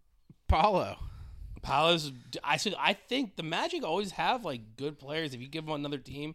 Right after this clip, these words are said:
Speaker 1: They'll probably
Speaker 2: like Aaron
Speaker 1: start
Speaker 2: Gordon or, like, Vucevic,
Speaker 1: Yeah.
Speaker 2: they're amazing. But, like, when they're all together on the Magic, it just doesn't work. Like,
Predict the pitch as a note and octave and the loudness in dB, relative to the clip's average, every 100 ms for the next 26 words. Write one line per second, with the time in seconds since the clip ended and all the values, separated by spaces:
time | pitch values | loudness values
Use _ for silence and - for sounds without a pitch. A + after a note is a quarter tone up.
0 | - F3+ G#3 A3 F3+ - F3 D3 D3 C#3+ | -4 -2 0 0 0 6 10 10 10 8
1 | D3 D#3+ E3 D#3+ _ C#3 C3+ B2 C#3 C#3 | 6 4 0 -4 _ 0 0 2 0 0
2 | D3+ D3+ D#3+ A#2+ B2 A#2 A2 E3 D3+ D3 | 0 -2 -2 -4 0 2 4 4 4 2
3 | C3+ A2 G2+ - - - C#3+ C#3+ C3+ D3 | 2 -2 -10 -16 -20 -2 2 2 2 2
4 | F#3 F#3 F#3+ F3 C3+ D3 D3+ C#3+ C3 B2+ | 4 6 4 2 2 2 4 2 0 -4
5 | - A#2+ A#2+ C#3 A#2+ A2+ A#2 G2+ A2 A2+ | -10 -6 -4 -6 -8 -10 -12 -10 -10 -10
6 | G#2 A2+ A2 - | -12 -14 -14 -18